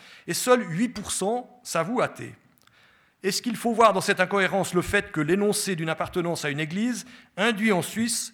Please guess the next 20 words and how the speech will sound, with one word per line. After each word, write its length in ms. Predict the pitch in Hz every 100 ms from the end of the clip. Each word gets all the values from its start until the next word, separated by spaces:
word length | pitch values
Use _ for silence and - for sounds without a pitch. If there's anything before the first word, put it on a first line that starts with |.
| _
l'envoi 420 | 139 175 170 220 214
d'une 160 | 165
imposition 480 | 175 190 170 151 240
ecclésiastique ? 760 | 226 208 180 190 - 120 - -
C'est 200 | - 180
probable. 480 | 190 196 151 117 - - - - - - - - - - - - - - - - - -
Dernier 300 | 160 240 240
chiffre 220 | - 233 -
qui 100 | 185
apporte 220 | 180 -
une 120 | 185
preuve 240 | 156 160
supplémentaire 720 | - 185 170 160 147 175 135 -
de 120 | 127
ce 120 | 139
déclin 300 | 131 139 160
des 120 | 120
institutions 520 | 131 - 127 - 131 120
religieuses 320 | 120 113 -
classiques, 420 | 147 - 202